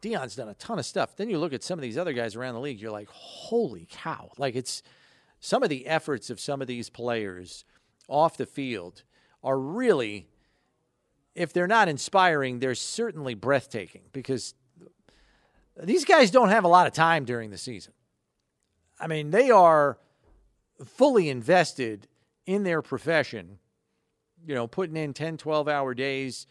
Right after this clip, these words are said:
six, seven days a week. So to make time on their off day for some of the things they do out there in the community, you really gotta tip your hat to them. So congrats again to Dion. We have the Odell Beckham Junior saga.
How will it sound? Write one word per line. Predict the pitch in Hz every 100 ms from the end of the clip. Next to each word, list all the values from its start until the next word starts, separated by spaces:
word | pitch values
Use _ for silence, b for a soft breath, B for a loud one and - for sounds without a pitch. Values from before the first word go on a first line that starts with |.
| _ _
six, | - - 165 -
seven | 156 143 139
days | 135 131 113
a |
week. | 117 139 98 - _ _ _ _ _
So | - 139 131
to | 131 123
make | 131 175 190
time | - 170 160
on | 143
their | 123 120
off | 151 147
day | - 117 110
for | 113
some | 113 151
of | 139
the | 110
things | 143 127 107
they | 117
do | 98 123
out | 110 104
there | 104
in | 101
the | 90
community, | - 123 107 92 85 b b b
you | 120
really | 147 139
gotta | 123
tip | 110 135 110
your | 107
hat | 110 104
to | 110
them. | 82 87
So | - 123 101 - _ _ _
congrats | 135 151 147 135
again | 131 127
to | 117
Dion. | 107 127 117 85 87 104 _ _ _ _ _ _ _ _ - 120
We | 175
have | 147 220 240 240 214 - b b b b b _
the | 170 190
Odell | 220 247 220 220 190
Beckham | 143 214 214 190 127
Junior | 135 226 240 214 160 120 98 _
saga. | - - 180 165 147 147 185